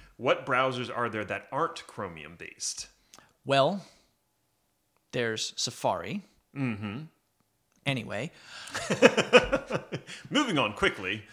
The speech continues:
Speaker 2: There is everybody's favorite, which is starting to feel like the history of time where everybody loves it, but nobody uses it.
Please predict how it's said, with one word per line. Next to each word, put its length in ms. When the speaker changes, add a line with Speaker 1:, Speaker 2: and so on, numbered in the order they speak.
Speaker 2:
There 220
is 440
everybody's 560
favorite, 500
which 160
is 80
starting 340
to 60
feel 220
like 280
the 160
history 340
of 80
time 360
where 240
everybody 360
loves 260
it, 80
but 100
nobody 260
uses 320
it. 180